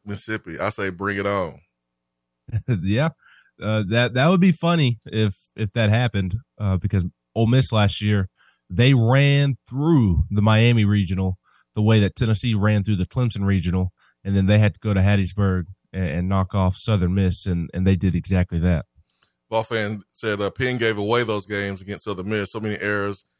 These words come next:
Speaker 1: and free outs. Hattiesburg is also supposed to be in the nineties and gross all weekend.
Speaker 2: Yeah.
Speaker 1: Weather will be much better in Knoxville." Yeah.
Speaker 2: Uh, I'm never eating oatmeal again.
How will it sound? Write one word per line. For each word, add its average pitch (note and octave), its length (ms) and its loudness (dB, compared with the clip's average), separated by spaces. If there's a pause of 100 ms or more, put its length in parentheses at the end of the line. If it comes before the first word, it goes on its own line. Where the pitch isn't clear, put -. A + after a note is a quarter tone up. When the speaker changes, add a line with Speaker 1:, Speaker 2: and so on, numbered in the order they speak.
(220)
Speaker 1:
and G2 100 -18
free A2 240 0
outs. G#2 260 -2
Hattiesburg G#2 640 -2
is - 280 -12
also A2 280 -2
supposed G2+ 320 -10
to F#2+ 60 -16
be G2+ 260 -6
in F#2+ 80 -8
the F#2 80 -8
nineties G2+ 480 -4
and F2 140 -14
gross G2 260 -8
all F#2 180 -6
weekend. F#2+ 680 -8
Speaker 2:
Yeah. C3+ 260 4 (140)
Speaker 1:
Weather G#2+ 360 -2
will G2+ 200 -6
be G2 440 -6
much G2+ 240 -8
better F#2 280 -4
in F2+ 60 -8
Knoxville." D2 600 -12 (480)
Yeah. B2+ 80 2
Speaker 2:
Uh, D3 120 8 (380)
I'm E3+ 160 2
never F#3+ 200 4
eating E3+ 280 0
oatmeal D3 480 2 (220)
again. G#2+ 420 -2